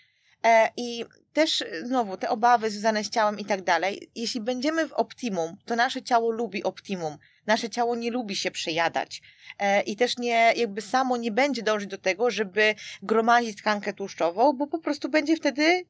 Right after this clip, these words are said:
ciężej, jeśli chodzi o wydolność, no, e, układów i narządów. E, i do, tu wchodzi człowiek, który potrafi dużo zepsuć, e, jeśli chodzi nawet o, o naturę. I jeśli my narzucamy swoje zewnętrzne wytyczne, a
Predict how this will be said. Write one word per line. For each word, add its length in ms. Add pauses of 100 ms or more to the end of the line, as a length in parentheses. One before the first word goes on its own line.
ciężej, 420
jeśli 200
chodzi 260
o 80
wydolność, 520
no, 120
e, 180
układów 420
i 60
narządów. 580 (460)
E, 100
i 140
do, 300 (140)
tu 120
wchodzi 300
człowiek, 560 (120)
który 160
potrafi 360
dużo 220
zepsuć, 540 (360)
e, 180
jeśli 160
chodzi 180
nawet 240
o, 300
o 60
naturę. 460 (400)
I 360
jeśli 220
my 240
narzucamy 560
swoje 340
zewnętrzne 480
wytyczne, 640
a 340